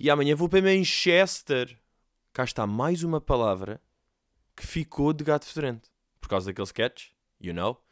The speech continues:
Ai, o me-, o Bobby Charlton. E pronto, vou para Manchester e vou tá lá. Sabe o que é que eu já pensei? Como eu já percebi que Manchester é uma merda a cidade,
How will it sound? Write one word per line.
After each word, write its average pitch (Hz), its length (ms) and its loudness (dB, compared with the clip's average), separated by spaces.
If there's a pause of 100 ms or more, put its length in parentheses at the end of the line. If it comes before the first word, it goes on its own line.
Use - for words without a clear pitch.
(640)
Ai, 170 240 2
o 185 60 0
me-, 190 180 2 (160)
o 175 120 0
Bobby 180 440 6
Charlton. 156 1500 2 (1200)
E 131 80 -8
pronto, 170 180 4
vou 180 120 2
para 196 160 4
Manchester 185 1300 2
e 143 80 -4
vou 165 220 0
tá 175 340 8
lá. 156 720 6 (680)
Sabe - 140 -4
o - 20 -6
que 220 60 -8
é - 20 -8
que 160 80 -4
eu 147 60 2
já 127 120 2
pensei? 107 320 -4
Como 175 200 -4
eu 190 40 2
já 170 140 -2
percebi - 420 -8
que - 140 -16
Manchester 113 540 -6
é 113 40 -2
uma 120 160 -2
merda 92 360 -4
a 95 40 -6
cidade, 85 380 -10